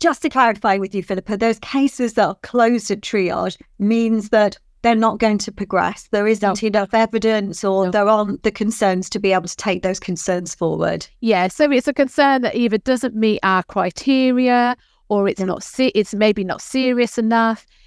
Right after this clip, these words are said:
Speaker 2: It may, you know, it may not even be about a social worker. You know, that, that, that it has to relate to the professional standards. So that would be closed out. If it doesn't meet our triage guidance, our triage criteria,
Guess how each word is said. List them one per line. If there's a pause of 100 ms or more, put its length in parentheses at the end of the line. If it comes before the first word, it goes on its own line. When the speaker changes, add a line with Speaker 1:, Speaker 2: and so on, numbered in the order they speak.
(120)
Speaker 2:
It
may,
you
know,
it
may
not
even
be
about
a
social
worker.
You
know,
that,
that, (160)
that (120)
it
has
to
relate
to
the
professional
standards.
So
that
would
be
closed
out.
If
it
doesn't
meet
our
triage
guidance,
our
triage
criteria,